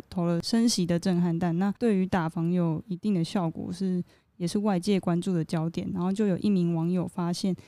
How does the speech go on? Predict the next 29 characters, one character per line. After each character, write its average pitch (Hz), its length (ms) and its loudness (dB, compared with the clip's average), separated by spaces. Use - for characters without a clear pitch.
刊 214 120 2
登 202 160 2
在 214 120 2
房 180 280 0
屋 190 60 0
交 180 180 -2
易 190 100 2
网 156 140 -2
站 190 160 -2
的 165 280 0
某 170 100 -2
个 160 140 -6
物 196 180 0
件， 196 180 0
总 175 220 2
价 240 160 2
竟 226 200 2
然 175 140 2
在 208 140 2
短 165 240 0
时 170 180 -4
间 185 240 0
内 196 140 2
暴 190 260 0
跌 160 240 0
逾 185 220 2
六 190 180 4
百 170 200 -4
万， 175 180 0